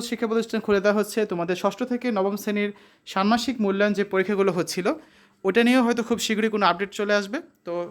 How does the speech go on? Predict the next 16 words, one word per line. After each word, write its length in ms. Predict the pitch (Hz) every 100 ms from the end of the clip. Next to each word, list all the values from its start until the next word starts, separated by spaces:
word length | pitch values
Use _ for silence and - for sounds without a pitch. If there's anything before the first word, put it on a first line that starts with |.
| 220 _ _ - - 196
নতুন 160 | 190 208
কোনো 160 | 208 196
রুটিন 240 | 180 202
দেওয়া 180 | 180 180
হলে 180 | 185 226
সে 140 | - 185
বিষয়টা 280 | 175 175 175
তোমাদের 280 | 170 165 165
সাথে 140 | 175 -
শেয়ার 160 | 180
করে 160 | 180 196
দিব। 160 | 202 208 370 - - _ _ _ _ -
তো 20 |
শিক্ষার্থীরা, 440 | 190 240 269 269 254
এই 80 | 240
ছিল 180 | 262